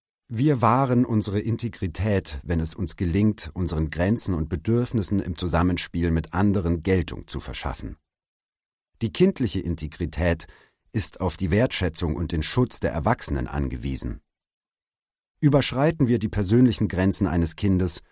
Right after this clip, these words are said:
fügen wir ihm einen existenziellen Schmerz zu,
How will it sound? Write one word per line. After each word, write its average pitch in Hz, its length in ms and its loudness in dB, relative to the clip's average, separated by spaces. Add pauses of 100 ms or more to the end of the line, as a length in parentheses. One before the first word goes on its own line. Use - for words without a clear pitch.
(340)
fügen 156 380 4
wir 131 180 4
ihm 117 240 4
einen 90 380 0
existenziellen 90 880 -2
Schmerz 87 500 0
zu, 71 320 -6